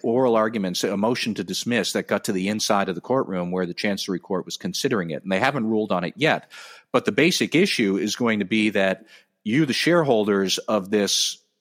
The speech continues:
now exposed to be quack company, well, who do you sue? Because if you go after the spac sponsors who put this together, they're going to try to say,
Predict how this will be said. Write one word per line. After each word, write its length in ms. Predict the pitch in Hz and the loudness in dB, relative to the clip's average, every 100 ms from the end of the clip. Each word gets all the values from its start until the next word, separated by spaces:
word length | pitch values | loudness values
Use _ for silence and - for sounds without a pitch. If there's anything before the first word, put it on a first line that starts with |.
| - | -4
now 420 | 104 117 113 110 | 0 2 2 2
exposed 880 | 110 - - 123 113 113 107 - - | -2 -4 -2 2 2 2 0 -4 -8
to 100 | 98 | -2
be 180 | 98 | -2
quack 580 | 95 - 127 113 101 - _ | -2 -6 -2 -2 -2 -6 _
company, 600 | - 156 - 87 80 90 _ _ _ _ - | -2 -2 -2 -6 -6 -10 _ _ _ _ -4
well, 120 | 123 | -2
who 160 | 143 170 | 0 0
do 80 | |
you 100 | 151 | 0
sue? 600 | 117 - - 143 73 - - _ _ _ - - | -2 0 2 2 2 -8 -20 _ _ _ -20 -8
Because 320 | - 120 131 123 | -4 2 2 2
if 120 | 123 | 0
you 100 | 113 | 2
go 240 | 139 135 | 4 4
after 320 | 127 123 - | 4 2 0
the 80 | 104 | -2
spac 400 | - - 120 110 | -2 2 0 0
sponsors 640 | - 131 147 160 117 101 | -2 2 2 2 0 0
who 60 | 113 | -2
put 240 | - 120 - | -2 -4 -2
this 160 | 98 | -2
together, 680 | - 85 131 139 95 85 92 - - - | -4 0 2 2 0 0 -4 -10 -20 -8
they're 240 | 104 139 | 2 4
going 220 | 165 143 117 | 4 2 0
to 80 | |
try 240 | - 123 110 | 0 2 2
to 80 | 104 | 2
say, 540 | - 104 98 95 92 | 2 2 4 2 -2